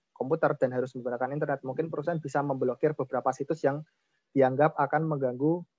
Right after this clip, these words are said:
perhatian oleh karyawan itu gitu. Itu jadi mungkin salah satu apa ya, upaya untuk mengatasi dampak negatif dari ekses yang telah dijelaskan oleh Pak Novi di artikel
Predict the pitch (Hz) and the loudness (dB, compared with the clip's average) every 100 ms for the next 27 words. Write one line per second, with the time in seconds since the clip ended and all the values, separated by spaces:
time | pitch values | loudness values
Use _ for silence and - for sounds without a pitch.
0 | _ - 135 127 139 147 156 143 147 - | _ -4 -2 -2 0 0 2 2 0 0
1 | 123 123 123 117 113 117 113 - - 107 | 0 2 0 -2 -2 -2 -2 -10 -12 -12
2 | - _ _ _ _ - 135 156 165 - | -12 _ _ _ _ -10 2 4 4 2
3 | _ - 123 156 160 - _ _ _ _ | _ -8 0 2 2 -4 _ _ _ _
4 | _ 139 135 175 170 156 147 156 156 151 | _ -6 -2 0 2 2 2 4 6 6
5 | 151 147 - _ _ _ _ 147 135 117 | 4 0 -6 _ _ _ _ -2 -2 0
6 | 131 143 156 156 151 147 135 135 135 135 | 0 4 4 4 0 -4 -4 -4 -6 -6
7 | 131 135 135 151 147 151 _ _ 131 123 | -4 -4 0 0 0 -4 _ _ -4 -2
8 | 143 139 131 123 147 127 127 127 131 131 | -2 -2 -2 -2 0 2 4 2 0 -4
9 | - _ _ 131 - 147 - - 135 123 | -14 _ _ -10 -2 -2 -2 -10 -8 -8
10 | 127 127 127 123 - 135 123 - 123 120 | -8 -6 0 0 -2 -2 0 0 0 0
11 | 127 123 117 117 123 120 123 _ _ - | 0 -4 -6 -6 -6 -6 -10 _ _ -6
12 | 117 117 120 123 120 123 120 | -2 -2 -4 -4 -2 -2 -4